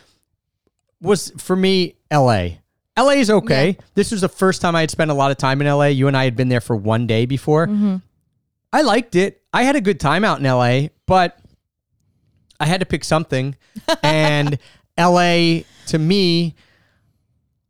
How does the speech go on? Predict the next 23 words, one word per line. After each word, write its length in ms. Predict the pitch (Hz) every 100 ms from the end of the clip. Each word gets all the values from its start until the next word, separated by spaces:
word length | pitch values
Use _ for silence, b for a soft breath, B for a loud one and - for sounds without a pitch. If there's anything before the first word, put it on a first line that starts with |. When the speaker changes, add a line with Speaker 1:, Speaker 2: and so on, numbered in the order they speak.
| _ -
Speaker 1:
I 140 | 156 170
see 520 | - - - 220 233
the 140 | 214
appeal 380 | 202 - 190 190
for 180 | - 156
some 300 | - 165 170
people, 500 | - 208 226 220 226 139 -
but 220 | 160 -
for 160 | 160
me 280 | 143 156 175
personally, 880 | 175 147 - 170 - 190 196 208 220 b b b b _ _
I 240 | 151 165
wouldn't 400 | 165 151 165 151
spend 480 | 135 - - 147 151
the 40 | 143
money 640 | 127 123 131 151 190 180 _ _ _ _
to 120 | - 139
be 320 | 113 143 139
in 220 | 143 120 113
L 220 | 110 98
A. 140 | 110 95
Speaker 2:
Yeah. 280 | 185 180 170 -
Speaker 1:
Like, 240 | - 170